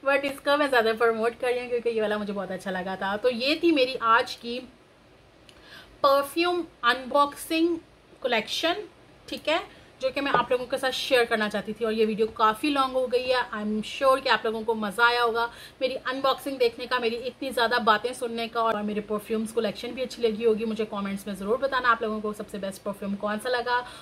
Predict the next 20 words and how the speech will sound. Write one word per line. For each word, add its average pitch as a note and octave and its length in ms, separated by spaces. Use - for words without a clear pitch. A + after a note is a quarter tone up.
और A#3 60
आप A3 180
कौन D4 200
सा C#4+ 100
perfume A#3+ 400
next A3 460
लेने G#3+ 220
वाले A#3 260
हो A#3 100
और A3+ 80
कौन B3+ 320
सा C4+ 140
इन A3 280
सब A3 220
में G#3+ 120
से A#3 120
आपके G#3+ 280
पास G#3+ 100
already G#3+ 580
है A3 280